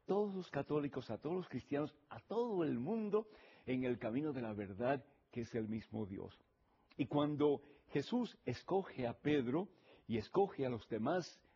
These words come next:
papas, sucesores de Pedro, los escoge con el propósito de que nosotros podamos conocer la verdad. Y la verdad, como dice la Biblia, nos va a hacer libres.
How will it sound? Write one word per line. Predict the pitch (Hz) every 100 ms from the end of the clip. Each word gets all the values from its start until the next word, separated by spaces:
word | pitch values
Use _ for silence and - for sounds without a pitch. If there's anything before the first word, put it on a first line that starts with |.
| _ -
papas, | 151 165 - 151 - - - _ -
sucesores | 139 120 113 135 180 170
de | 135
Pedro, | - 139 156 151 - -
los | 143 139
escoge | 139 - 208 190 196
con | - 139
el | 127
propósito | 113 131 117 190 190 170 - 175 - - - -
de |
que | 131
nosotros | 131 123 185 175 -
podamos | 135 135 151 160 - -
conocer | - 147 139 180 190
la | 180 160
verdad. | 139 123 101 147 202 - _ _ _ _ - -
Y | 143
la | 135
verdad, | 113 104 135 160
como | 143 117
dice | 139 127
la | 120
Biblia, | 120 135 131 123 - -
nos | 123 120
va | 117
a |
hacer | 113 120 113 104 -
libres. | 107 113 95 87 95